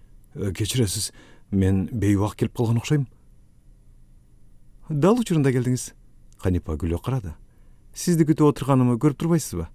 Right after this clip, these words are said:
Алыбек ишине бербеди. «Мениби? Мен, мен анчейин, э, сизди майрам менен куттуктоо үчүн эле келе калганым». «Майрам күнү жана туулган күнү катышпагандан кийин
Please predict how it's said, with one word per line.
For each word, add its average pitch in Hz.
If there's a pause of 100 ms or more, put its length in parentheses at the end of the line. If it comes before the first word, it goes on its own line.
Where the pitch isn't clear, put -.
(960)
Алыбек 80
ишине 76
бербеди. 90 (600)
«Мениби? 120 (420)
Мен, 120
мен 131
анчейин, 139 (680)
э, 147
сизди 143
майрам 151
менен 156
куттуктоо -
үчүн 170
эле 165
келе 160
калганым». 175 (1400)
«Майрам 120
күнү 123
жана 107
туулган 98
күнү 107
катышпагандан 101
кийин 101